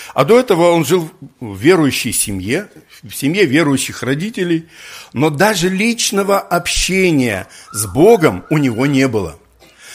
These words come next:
Когда ему было семьдесят семь, вот когда брат его второй раз запнул, это, в это время Иакову было семьдесят семь. И он тогда,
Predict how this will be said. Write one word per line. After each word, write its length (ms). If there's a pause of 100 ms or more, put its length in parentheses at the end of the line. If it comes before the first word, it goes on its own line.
(160)
Когда 260
ему 140
было 440 (400)
семьдесят 640
семь, 320
вот 180
когда 260
брат 360
его 160
второй 320
раз 160
запнул, 560 (300)
это, 280
в 100
это 200
время 380
Иакову 540
было 280
семьдесят 600
семь. 280 (1400)
И 60
он 280 (540)
тогда, 580